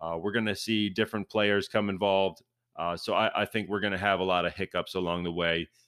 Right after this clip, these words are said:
So just understand that before you get into some of these companies. Um, even nvidia, A M D have run up significantly in the past year. And that's not to say that Microsoft or Google have not. They, they have run up quite a bit as well.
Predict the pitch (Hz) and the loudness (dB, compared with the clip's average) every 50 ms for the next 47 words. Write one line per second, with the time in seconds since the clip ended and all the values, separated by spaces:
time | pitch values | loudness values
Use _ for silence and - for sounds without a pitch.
0 | _ _ - - 95 95 95 - 127 120 - - - 123 120 117 110 - - 113 | _ _ -6 -4 -4 -2 -2 -2 -4 -4 -4 -4 -2 0 0 0 -2 -2 -2 -2
1 | 107 107 104 104 101 104 101 - - 95 - - - 104 104 101 101 101 98 85 | 0 0 0 0 0 0 0 -2 -6 -8 -8 -4 -2 -2 -2 -2 -2 -4 -4 -4
2 | 107 101 98 101 101 95 95 92 - 107 104 98 95 92 95 92 - - 107 101 | -2 -2 -2 -2 -2 -4 -4 -4 -4 -4 -4 -4 -2 -2 -4 -4 -4 -2 -2 -2
3 | 90 - 98 95 95 92 90 - - - _ _ _ _ _ _ _ - 82 85 | -2 -2 -4 -4 -4 -4 -6 -8 -12 -16 _ _ _ _ _ _ _ -12 -8 -8
4 | 82 80 80 80 78 - _ _ 123 135 123 123 117 - - 110 113 101 98 113 | -6 -6 -8 -8 -10 -14 _ _ -2 0 0 0 0 -2 0 0 0 2 2 2
5 | 110 110 110 107 104 98 80 104 107 104 101 95 92 101 101 95 87 101 90 85 | 2 4 4 4 4 4 4 2 2 2 0 0 0 0 0 0 -2 -2 -2 0
6 | 92 92 90 92 90 87 - - - 87 87 95 98 95 - 98 - - 90 - | 0 0 2 0 -2 -4 -4 -8 -8 -6 -4 -4 -4 -4 -4 -6 -8 -6 -6 -4
7 | 90 92 90 87 87 87 - - 92 87 85 82 - - - 110 107 101 101 98 | -4 -4 -4 -4 -4 -6 -6 -4 -2 -2 -2 -2 -4 -4 -2 0 0 0 0 -2
8 | - _ _ _ _ _ _ _ _ _ - 90 92 92 90 92 95 95 - - | -4 _ _ _ _ _ _ _ _ _ -8 -4 -4 -2 -2 0 0 -2 -2 -2
9 | 95 90 87 - 92 - - 92 90 87 87 78 82 90 90 - - 87 - - | -4 -4 -4 -4 -6 -2 -2 0 0 0 0 0 0 -2 -2 -4 -6 -8 -4 -2
10 | 95 90 85 85 - - 87 80 - 92 92 87 90 90 85 85 85 82 73 90 | 0 0 0 0 -2 -4 -8 -4 -2 -2 -2 0 0 -2 -2 -2 -2 -4 -2 -2
11 | 101 104 104 101 98 - - _ _ _ _ _ - 85 90 90 92 90 87 85 | 0 0 0 0 0 -4 -8 _ _ _ _ _ -8 -4 -4 -2 -2 -4 -4 -4
12 | - 95 95 87 90 95 95 92 85 85 76 - 90 92 95 92 90 90 - - | -4 -4 -4 -2 0 2 2 2 0 -2 -8 -6 -4 -2 0 0 -2 -2 -6 -8
13 | _ - 98 92 87 85 78 92 92 87 - - 87 80 80 82 101 110 110 113 | _ -4 -2 -2 -2 -2 -2 -2 -2 -2 -4 -6 -8 -8 -6 -4 -2 2 2 2
14 | 117 113 113 | 2 0 -4